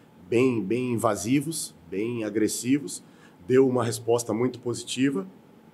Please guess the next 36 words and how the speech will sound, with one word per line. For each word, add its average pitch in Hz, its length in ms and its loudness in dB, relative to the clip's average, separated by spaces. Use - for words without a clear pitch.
Até 127 260 0
semana 123 320 0
passada 120 380 -4
tava 113 200 -4
um 110 60 -2
pouco 123 260 -4
inseguro, 117 640 0
principalmente 123 840 2
na 98 220 -6
questão 107 340 -4
de 104 60 -4
bola 110 240 -2
parada, 127 580 -2
de 107 140 -4
finalização 110 720 -2
um - 20 -6
pouquinho 107 320 -4
de 110 100 -6
média 107 300 0
distância 110 500 -2
e 101 60 0
longa 104 260 2
distância, 131 600 -2
e 95 100 2
é 104 60 2
natural 117 480 2
que 127 120 -6
isso 110 140 -4
aconteça 110 520 -2
quando 104 180 -4
você 101 240 -6
tem 113 100 -2
uma 107 200 -2
lesão 107 340 -2
no 110 100 0
músculo 110 480 -2